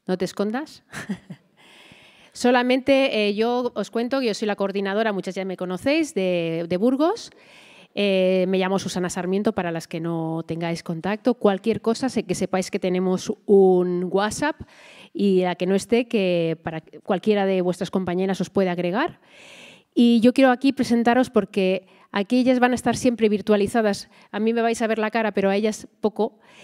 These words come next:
Entonces, yo creo que es importante que veáis todo el trabajo que está detrás.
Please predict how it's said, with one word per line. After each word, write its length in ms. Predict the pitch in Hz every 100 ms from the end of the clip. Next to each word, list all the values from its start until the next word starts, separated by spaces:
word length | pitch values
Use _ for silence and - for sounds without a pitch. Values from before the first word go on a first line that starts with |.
| -
Entonces, 340 | 220 240 247
yo 60 | 240
creo 140 | 233
que 80 | 226
es 80 | -
importante 480 | 240 226 220 220 233
que 140 | 214
veáis 360 | 208 214 226 -
todo 180 | 220 226
el 60 |
trabajo 360 | 226 220 220 226
que 80 | 202
está 180 | -
detrás. 560 | 208 202 214 214 233 -